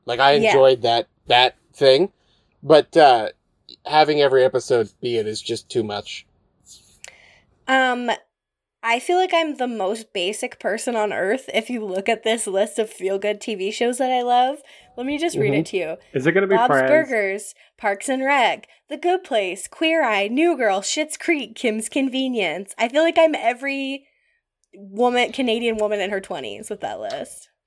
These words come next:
Speaker 3: I've never watched Kim's Convenience.
Speaker 2: Oh, Kim's Convenience, I would say, is a very good feel-good watch.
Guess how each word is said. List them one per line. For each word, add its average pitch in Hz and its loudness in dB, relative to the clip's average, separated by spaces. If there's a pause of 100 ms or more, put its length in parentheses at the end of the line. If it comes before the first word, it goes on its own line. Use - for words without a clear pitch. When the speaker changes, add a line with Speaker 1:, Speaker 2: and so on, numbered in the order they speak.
(100)
Speaker 3:
I've 147 6
never 214 0
watched 180 2
Kim's 135 -2
Convenience. 117 -6 (1200)
Speaker 2:
Oh, 269 4 (180)
Kim's 262 -6
Convenience, 285 -2
I 220 0
would 240 -4
say, 247 -4
is 240 -6
a 226 -2 (140)
very 202 2
good 170 -6
feel-good 160 -6
watch. - -8